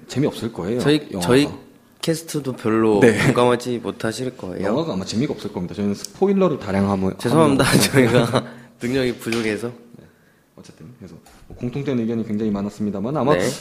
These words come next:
Speaker 1: 영화 보신 분들도 저희랑 아마 비슷하게 그렇게 크게 다르지 않게 생각하실 거예요. 이렇게 뭐 제가 봤을 때는 뭐 그렇게 크게 악평하는 그럴 만한 영화도 아니었고 그다음에 크게
Speaker 2: 네,
Speaker 1: 또 호평할
Speaker 2: 맞아요.
Speaker 1: 수 있는 또 그런 영화는 아닌 것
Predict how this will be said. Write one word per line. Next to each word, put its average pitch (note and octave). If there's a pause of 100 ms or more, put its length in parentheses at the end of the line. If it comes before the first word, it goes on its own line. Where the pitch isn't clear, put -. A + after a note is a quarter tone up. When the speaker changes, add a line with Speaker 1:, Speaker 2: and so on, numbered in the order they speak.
(140)
Speaker 1:
영화 D3+
보신 G3+
분들도 A3
저희랑 G3
아마 E3+
비슷하게 F3 (360)
그렇게 C3
크게 -
다르지 -
않게 F#3+
생각하실 E3
거예요. F2
이렇게 -
뭐 F#2+ (880)
제가 A2
봤을 F#2
때는 G#2+
뭐 F2
그렇게 -
크게 -
악평하는 C3+ (420)
그럴 A#2+
만한 A#2+
영화도 G2+
아니었고 F2+
그다음에 F2+
크게 -
Speaker 2:
네, F#3
Speaker 1:
또 E3+
호평할 A3+
Speaker 2:
맞아요. B3+
Speaker 1:
수 A#3+
있는 D#3
또 D3+
그런 A#2+
영화는 G#2
아닌 E2
것 F2+